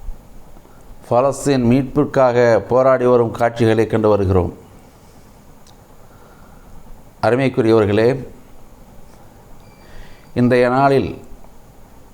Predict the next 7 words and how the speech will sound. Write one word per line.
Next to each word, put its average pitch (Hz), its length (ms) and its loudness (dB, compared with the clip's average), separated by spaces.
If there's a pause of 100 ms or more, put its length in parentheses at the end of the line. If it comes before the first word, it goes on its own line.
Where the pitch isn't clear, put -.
(840)
நூற்றி 135 440 0
ஆறு 131 300 2
தினங்களை 131 460 0
கடந்து 135 300 0
வந்துள்ள 123 380 2
இந்த 110 500 2 (240)
யுத்தம் 113 540 -2